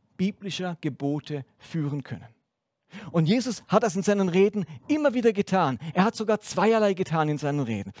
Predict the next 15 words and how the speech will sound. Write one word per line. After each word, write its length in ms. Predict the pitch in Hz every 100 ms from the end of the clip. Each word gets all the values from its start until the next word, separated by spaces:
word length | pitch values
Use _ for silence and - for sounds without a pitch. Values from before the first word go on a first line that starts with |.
| 170
Also 220 | 208 156 - 143
Reden, 340 | 165 160 113 - 139
also 220 | 165 160 - -
bestimmte 480 | 160 - 269 311 240
Gebote 520 | 160 170 226 269 214 -
hat 180 | 311 190
Jesus 300 | 196 214 - -
entschärft. 760 | 180 185 - 160 85 - - _ _ _
Dadurch 320 | - 185 208 196
waren 200 | 202 -
unter 220 | 165 139
bestimmten 540 | - - 262 - 202
Umständen 680 | 165 180 - 226 226 220 180
Dinge 340 | 170 196 214 170 127
möglich, 960 | 127 139 151 175 - 269 311 - -